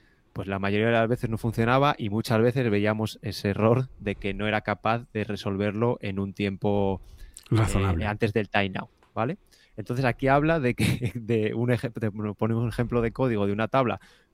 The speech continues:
Speaker 1: muy simple, o sea, tiene uno, dos, tres, cu-, tres columnas y una de ellas está con esa inferencia. Dice, "Esto antes se, eh, tardaba en resolverse cuatro segundos por el compilador y ahora ha pasado a cero coma seis segundos", ¿vale?
Speaker 2: Uf,
Speaker 1: Porque
Speaker 2: hostia,
Speaker 1: eso,
Speaker 2: pues sí que
Speaker 1: yo
Speaker 2: es
Speaker 1: me he
Speaker 2: un
Speaker 1: encontrado
Speaker 2: gran
Speaker 1: muchas
Speaker 2: cambio.
Speaker 1: veces con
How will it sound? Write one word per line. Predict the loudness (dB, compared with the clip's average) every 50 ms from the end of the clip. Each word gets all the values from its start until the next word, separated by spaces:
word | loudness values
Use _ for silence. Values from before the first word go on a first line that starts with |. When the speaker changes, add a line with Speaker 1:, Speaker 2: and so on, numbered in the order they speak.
| _ _ _ -18
Speaker 1:
muy | -12 -2 2 4 4 4
simple, | 4 2 -2 -2 -4 -6 -8 -8 -8 -8 -8 -10 -16 -18 -16
o | -14 -10
sea, | -6 -6 -6 -6
tiene | -4 -4 -6 -4 -4 -4 -6 -6 -6
uno, | -6 -6 -6
dos, | -6 -4 -4 -4
tres, | -4 -4 -6 -8 -10 _
cu-, | -2 0 0 0 -2 -4 -4
tres | 0 0 0 2 2
columnas | 2 4 4 6 4 4 2 0 -2 -2 -2 -2
y | -4 -2 0
una | 0 0 0 0 0
de | 0 -2
ellas | -2 -2 -2 -2 -4 -4 -6 -10 -14
está | -14 -8 -6 -4 -4
con | -2 -2 -2
esa | -2 -2 -4
inferencia. | -6 -6 -6 -6 -6 -6 -6 -6 -6
Dice, | -6 -4 -4 -2 -2 -2
"Esto | 0 0 0 0 0
antes | 0 -2 -4 -4 -4 -6 -10 -20 -20 -20 -20 -20 _
se, | -16 -10 -6 -4 -4 -4 -4 _ _
eh, | -4 -2 0 0 -2 -2
tardaba | -2 -2 0 0 2 2 2
en | 2
resolverse | 0 0 0 0 0 0 -2 -4 -8
cuatro | -6 -2 0 0 0 0 -2 -4
segundos | -4 -2 -2 -2 -2 -2 -2 -2 -4 -4 -4
por | -6 -8 -8
el | -8
compilador | -8 -10 -8 -6 -6 -4 -4 -4 -4 -6 -8 -10 _ _ _ _ _ -6
y | -2 0
ahora | 2 2 2
ha | 2
pasado | 0 -2 -2 0 -2
a | -2
cero | -2 -4 -4 -4 -2 -2
coma | -2 -2 -2
seis | -4 -6 -8
segundos", | -8 -10 -10 -10 -12 -12 _ _ _ _ _ _ _ _
¿vale? | -10 -10 -8 -6 -6 -6 -2
Speaker 2:
Uf, | 0 2 2 2 0 -2 -4 -10 -16 -18 -16 -12 -10
Speaker 1:
Porque | -8 -6 -4
Speaker 2:
hostia, | -2 -2 -2
Speaker 1:
eso, | -2 -2 -4
Speaker 2:
pues | -4 -2
sí | -2 0
que | 0
Speaker 1:
yo | 2 2
Speaker 2:
es | 4
Speaker 1:
me |
he | 4
Speaker 2:
un | 4
Speaker 1:
encontrado | 6 6 4 4
Speaker 2:
gran | 4
Speaker 1:
muchas | 4
Speaker 2:
cambio. | 4 4
Speaker 1:
veces | 2 0 2
con | 2 2